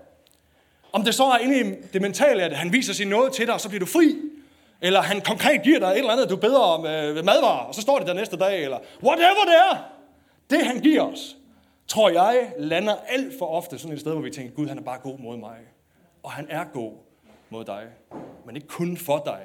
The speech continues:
Det er meningen, at det skal flyde videre til andre mennesker.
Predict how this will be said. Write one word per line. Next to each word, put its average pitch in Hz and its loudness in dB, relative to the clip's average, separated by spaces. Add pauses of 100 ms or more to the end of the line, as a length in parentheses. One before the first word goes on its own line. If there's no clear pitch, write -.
(1120)
Det 123 -12
er 117 -8
meningen, 135 -2 (580)
at - -12
det 127 -12
skal 123 -12
flyde 120 -6
videre 139 -4
til - -8
andre 127 -6
mennesker. 117 -10